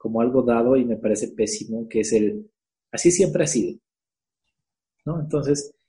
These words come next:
ese "así siempre ha sido" o "así siempre he sido"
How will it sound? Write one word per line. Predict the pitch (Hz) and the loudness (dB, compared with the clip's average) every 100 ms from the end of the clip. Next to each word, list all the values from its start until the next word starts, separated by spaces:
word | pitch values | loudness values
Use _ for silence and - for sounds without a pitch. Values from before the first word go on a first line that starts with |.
| _ - | _ -8
ese | - 170 | -4 2
"así | 180 196 | 2 2
siempre | 170 196 175 180 | 2 2 2 2
ha | 151 | 0
sido" | - 185 180 175 | 0 2 4 6
o | 135 | 6
"así | 123 - 160 | 4 2 0
siempre | 151 160 156 151 147 156 | 4 4 4 4 2 2
he | 139 | 0
sido" | - 165 156 160 165 | 2 0 2 0 0